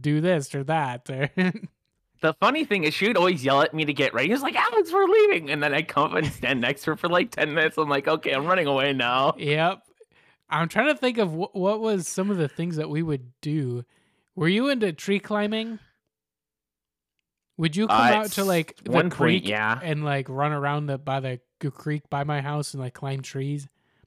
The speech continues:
Speaker 1: 'Cause I
Speaker 2: I don't really rem-
Speaker 1: I pretty much just remember the Bible studies in, like, the sunny summer days, and we'd, like, run around outside. Or we had a pool table.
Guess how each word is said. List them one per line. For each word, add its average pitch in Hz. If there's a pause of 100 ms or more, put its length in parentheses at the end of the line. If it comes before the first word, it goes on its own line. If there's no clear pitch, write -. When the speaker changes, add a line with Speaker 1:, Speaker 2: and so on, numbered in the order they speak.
(920)
Speaker 1:
'Cause 160 (120)
I 180
Speaker 2:
I 269
don't 285
really 220
rem- 160 (720)
Speaker 1:
I 160
pretty 277
much 233
just 202
remember 175
the 147
Bible 143
studies 147 (100)
in, 135
like, 127
the 131
sunny 139 (220)
summer 131
days, 117 (200)
and 139
we'd, 143
like, 127
run 131
around 127
outside. 131 (720)
Or 143
we 185
had 190
a 131
pool 143
table. 123